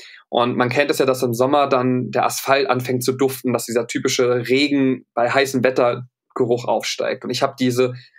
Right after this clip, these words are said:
warmen Tropfen tatsächlich so auf meiner Haut gespürt. Und in dem Moment hab ich rübergeguckt zu meinem Kumpel und gesagt, „Ey, weißt du was?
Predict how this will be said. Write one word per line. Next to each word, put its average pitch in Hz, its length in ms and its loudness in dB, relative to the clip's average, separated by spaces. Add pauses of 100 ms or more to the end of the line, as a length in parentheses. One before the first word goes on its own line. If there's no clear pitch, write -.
(800)
warmen 175 420 2
Tropfen - 460 -2
tatsächlich 123 460 -2
so - 80 0
auf 117 100 -4
meiner 120 240 0
Haut 117 180 -2
gespürt. - 580 -6 (720)
Und 127 340 -2
in 135 120 0
dem 160 100 4
Moment 165 280 0
hab 156 120 0
ich - 320 -4
rübergeguckt 165 460 0
zu - 100 -4
meinem 143 140 0
Kumpel 160 300 -2
und 143 100 -2
gesagt, 135 360 -2
„Ey, - 120 -8
weißt 113 240 -6
du 120 80 -4
was? - 380 -4